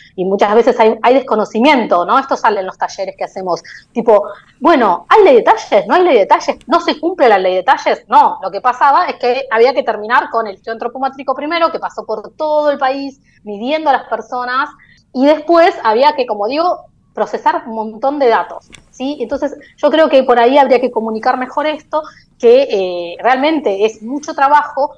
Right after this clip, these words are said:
y que todavía no se puede exigir porque el cumplimiento de algo que todavía no hay una tabla de talles para exigir, ¿sí? Todavía eso se está, eh, haciendo. Me parece que por ahí podríamos haber querido que se haga antes, o que se haga más rápido, pero lo cierto es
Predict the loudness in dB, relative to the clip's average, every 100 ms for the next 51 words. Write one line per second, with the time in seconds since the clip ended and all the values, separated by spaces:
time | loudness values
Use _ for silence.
0 | _ -8 0 2 2 0 -2 -2 0 0
1 | -6 -10 -10 -6 -8 -8 -14 _ -12 -8
2 | -6 -2 -2 0 4 4 4 2 -2 -4
3 | 0 0 2 2 0 -2 -6 0 2 2
4 | 0 -2 -4 -6 -8 -10 -12 -14 -18 -14
5 | -14 -14 _ _ _ _ -4 -2 -4 -12
6 | -14 -2 2 4 4 4 -2 -2 -2 -4
7 | -6 -18 -12 -12 -6 -6 -6 -8 -14 -14
8 | -20 -8 -2 0 2 0 2 2 2 2
9 | 0 0 -4 _ _ _ _ _ -10 -2
10 | 0 0 -2 -2 -2 -2 0 0 -2 -6
11 | -6 0 0 0 -2 -2 -2 -6 _ _
12 | _ _ -20 -20 -18 -10 -8 -6 -6 0
13 | 0 0 -4 -4 -4 -6 _ -4 -2 -2
14 | -4 -6 -4 -4 -2 -4